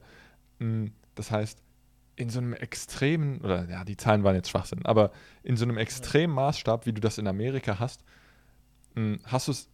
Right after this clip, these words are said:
Speaker 1: in Europa nicht. Und zwar genau, weil der Marktplatz in Europa von Spielern ist und nicht von Händlern.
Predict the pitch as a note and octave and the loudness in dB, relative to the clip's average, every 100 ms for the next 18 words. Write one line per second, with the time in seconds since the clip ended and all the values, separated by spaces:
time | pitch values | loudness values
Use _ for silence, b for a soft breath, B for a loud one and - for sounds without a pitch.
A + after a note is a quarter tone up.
0 | _ - A#2+ A2+ A#2+ D3 C#3+ C3 E3 - | _ -4 0 2 2 2 2 0 -6 -10
1 | - A2+ - A#2 A2+ A2 A2 C3+ D#3+ - | -8 -4 4 4 4 2 2 4 2 0
2 | - A2+ A2+ A2 A2 G#2+ G#2+ B2 C#3+ - | -4 2 4 4 2 0 2 0 0 -2
3 | C3 - A#2 G#2+ A#2 B2+ B2+ B2 - b | -4 -2 0 0 0 0 0 -2 -8 b
4 | b b _ _ _ _ - A#2+ - - | b b _ _ _ _ 0 0 0 0
5 | F3 A2+ F#2+ G2 - - _ - A2 - | 2 2 0 -4 -8 -16 _ -8 -6 -2
6 | C3 C#3 - - - - A#2+ A2+ - - | -2 -2 -8 -16 -12 0 0 0 -6 -8
7 | - B2 G#2 - - | 0 2 2 -2 -4